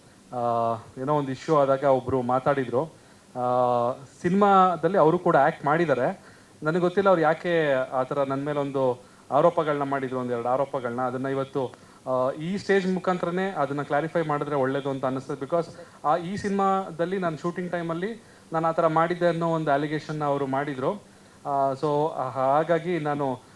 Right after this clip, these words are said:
ಅದನ್ನ ಇಲ್ಲೇ ಕ್ಲಾರಿಫೈ ಮಾಡ್ಬೇಕಂತ ಅನ್ಕೊಂಡಿದ್ದೀನಿ. ಒಂದು ಫಸ್ಟು ನನ್ನ ಮೇಲೆ ಅವ್ರು ಆ-, ಆರೋಪ ಮಾಡಿದ್ದು ಸಿನಿಮಾಗೆ ನಾನು, ಆ, ಶೂಟಿಂಗ್ ಟೈಮ್ನಲ್ಲಿ ಹದಿನೈದು ದಿವಸ ಫೋನ್ ಸ್ವಿಚ್ ಆಫ್ ಮಾಡ್ಕೊಂಡು ಶೂಟಿಂಗಿಗೆ ಬಂದಿಲ್ಲ ಅನ್ನೋ ಒಂದು ಆರೋಪ ಮಾಡಿದ್ರು.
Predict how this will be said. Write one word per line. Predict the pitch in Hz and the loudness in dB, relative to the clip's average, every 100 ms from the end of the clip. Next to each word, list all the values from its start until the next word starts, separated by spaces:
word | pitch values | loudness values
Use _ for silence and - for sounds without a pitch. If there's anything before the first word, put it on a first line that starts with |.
| - | -4
ಅದನ್ನ | 139 151 | -2 0
ಇಲ್ಲೇ | 147 170 | 2 0
ಕ್ಲಾರಿಫೈ | 165 156 160 165 | 2 0 2 0
ಮಾಡ್ಬೇಕಂತ | 156 147 147 139 131 | 0 -2 -4 -6 0
ಅನ್ಕೊಂಡಿದ್ದೀನಿ. | 139 135 135 143 139 147 | 0 0 -4 -6 -6 -6
ಒಂದು | 165 139 151 165 | -4 -4 -4 -4
ಫಸ್ಟು | 160 147 - 175 165 156 - - - | -4 -4 -4 -2 0 0 -6 -20 -8
ನನ್ನ | 151 160 | -4 -2
ಮೇಲೆ | 160 | 0
ಅವ್ರು | 151 143 | 4 6
ಆ-, | 143 - 143 | 4 4 4
ಆರೋಪ | 156 160 | 4 4
ಮಾಡಿದ್ದು | 151 147 143 160 | 2 0 -2 -4
ಸಿನಿಮಾಗೆ | 156 156 170 160 165 | -4 -2 -2 0 -2
ನಾನು, | 151 151 123 - - - - | -2 -2 -4 -8 -20 -20 -10
ಆ, | 143 135 127 127 123 120 - | -4 0 0 0 -2 -6 -4
ಶೂಟಿಂಗ್ | 175 196 185 | -4 -2 -2
ಟೈಮ್ನಲ್ಲಿ | 165 156 147 156 135 110 - - - - | 0 -2 -6 -6 -6 -8 -16 -20 -20 -12
ಹದಿನೈದು | 127 156 175 202 190 | -2 -2 0 -2 0
ದಿವಸ | 175 165 190 165 143 120 - - - | -2 -2 2 4 4 -2 -10 -20 -10
ಫೋನ್ | 175 185 | -4 -2
ಸ್ವಿಚ್ | 185 160 | -4 -2
ಆಫ್ | 180 175 | -2 0
ಮಾಡ್ಕೊಂಡು | 160 - 151 180 | -4 -2 -4 -4
ಶೂಟಿಂಗಿಗೆ | 170 160 170 170 143 | -4 -6 -4 -6 -4
ಬಂದಿಲ್ಲ | 139 156 165 151 | -4 -2 -2 -2
ಅನ್ನೋ | 147 | -2
ಒಂದು | 139 131 | -2 0
ಆರೋಪ | 127 120 131 | 0 -2 -4
ಮಾಡಿದ್ರು. | 120 120 120 170 | -6 -8 -6 -6